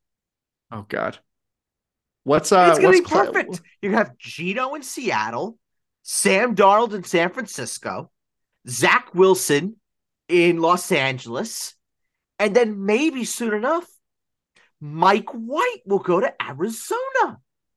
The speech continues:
Speaker 1: Well, we almost had, uh, three out of the four, but Cliff Kingsbury got fired.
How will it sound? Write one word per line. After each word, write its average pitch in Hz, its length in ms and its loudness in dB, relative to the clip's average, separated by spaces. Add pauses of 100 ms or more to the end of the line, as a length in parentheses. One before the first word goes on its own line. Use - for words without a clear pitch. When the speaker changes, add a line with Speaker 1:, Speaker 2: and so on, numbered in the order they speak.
(880)
Speaker 1:
Well, 139 180 6
we 131 120 8
almost 180 320 4
had, 123 460 0 (440)
uh, 123 200 2
three 139 200 2
out 127 120 4
of 120 40 0
the 120 80 0
four, 123 300 2
but 123 240 -4
Cliff 156 260 -2
Kingsbury 135 420 0
got 117 160 -2
fired. 117 380 -6